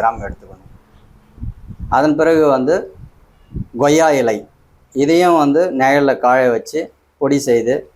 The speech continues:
நீங்க ஒரு ஐம்பது கிராம் எடுத்து வச்சுக்கணும். அதன் பிறகு மூக்கரட்டை இலை, இதையும் வந்து நிழல்ல காய வச்சு ஒரு ஐம்பது கிராம் எடுத்துக்கணும். இதை அனைத்தையும் வந்து ஒண்ணு சேர்த்து ஒரு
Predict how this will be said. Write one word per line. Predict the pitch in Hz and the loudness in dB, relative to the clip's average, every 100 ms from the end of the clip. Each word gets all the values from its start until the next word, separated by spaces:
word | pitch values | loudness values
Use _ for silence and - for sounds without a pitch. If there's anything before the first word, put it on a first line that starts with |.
| _ - | _ -8
நீங்க | 135 127 | -2 0
ஒரு | 123 117 | 2 0
ஐம்பது | 120 120 | 2 0
கிராம் | 117 127 120 | 2 0 -2
எடுத்து | 104 107 | -6 -8
வச்சுக்கணும். | 98 - - - - - - | -12 -14 -20 -16 -6 -4 0
அதன் | 156 156 | 0 0
பிறகு | 156 165 190 156 | 0 0 2 2
மூக்கரட்டை | 160 180 180 139 127 123 113 | 0 0 0 0 0 0 0
இலை, | 113 113 - _ _ _ - - - | -2 -4 -14 _ _ _ -20 -12 -2
இதையும் | 147 165 175 160 | 2 2 2 2
வந்து | 143 160 180 143 | 2 2 2 2
நிழல்ல | 147 147 135 127 | 2 2 0 0
காய | 131 131 117 | 0 0 -2
வச்சு | 92 160 - - | -4 -10 -10 -4
ஒரு | 127 123 | 0 0
ஐம்பது | 120 117 117 | 0 0 2
கிராம் | 127 120 | 0 -2
எடுத்துக்கணும். | 107 - - - | -8 -16 -14 -4
இதை | 139 135 | 0 2
அனைத்தையும் | 135 165 170 170 165 151 | 2 0 2 2 2 2
வந்து | 143 180 214 - _ _ _ 147 | 2 0 -2 -8 _ _ _ 0
ஒண்ணு | 170 185 - | 2 0 0
சேர்த்து | 139 131 170 185 - - _ _ _ _ | -2 -2 -2 -2 -2 -14 _ _ _ _
ஒரு | 143 | 0